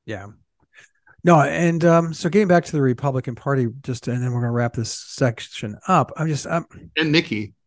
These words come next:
Speaker 2: We gotta talk about Nikki. Hey,
Speaker 1: Well,
Speaker 2: Nikki,
Speaker 1: I
Speaker 2: you're so fine. You're so fine. You blow my mind. Hey, Nikki. <laughs>
Speaker 1: uh, I don't know. I, I think we said what we gotta say. There's not much,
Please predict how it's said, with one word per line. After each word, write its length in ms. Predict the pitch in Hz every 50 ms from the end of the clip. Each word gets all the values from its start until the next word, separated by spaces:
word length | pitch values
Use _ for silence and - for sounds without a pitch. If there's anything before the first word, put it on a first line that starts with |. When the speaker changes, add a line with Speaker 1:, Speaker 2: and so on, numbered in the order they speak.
| _ _ _ _
Speaker 2:
We 60 | 131 135
gotta 140 | 151 143 -
talk 160 | 156 139 123
about 200 | 135 127 120 120
Nikki. 400 | 120 123 - - 117 104 - - _
Hey, 300 | - 302 381 370 359 349
Speaker 1:
Well, 160 | - - - -
Speaker 2:
Nikki, 180 | - 349 349
Speaker 1:
I 20 | 320
Speaker 2:
you're 100 | 359 -
so 160 | - - 349 - -
fine. 300 | 392 370 349 349 339 294
You're 120 | 320 392 -
so 160 | - 370 381
fine. 220 | - - 381 381 349
You 120 | 359 359
blow 180 | 359 370 370 349
my 140 | 359 359
mind. 200 | 339 349 349 339 -
Hey, 120 | 370 381
Nikki. 400 | 381 427 440 440 - 269 214 170 - - _ _ _ _ _ _ _ _ _ _ _ _ _ _ _ _ _ _ _ _ _ _ _ _ _ _ _ _ _ _ _ _ _ _ _ _ _ _ - - _ _ _ _ _ _ -
<laughs> 20 |
Speaker 1:
uh, 560 | 196 - - 175 156 - - 185 180 180 190 -
I 160 | - 208 262
don't 100 | 311 285
know. 140 | 240 202 185
I, 280 | 196 226 240 214 220
I 40 | 185
think 160 | 165 254 -
we 80 | 285 -
said 180 | - - 196
what 120 | 233 233 185
we 60 | 156
gotta 200 | 139 180 165 147
say. 220 | - - 196 233
There's 180 | 240 196 156 135
not 180 | 156 190 233 226
much, 240 | 175 175 180 -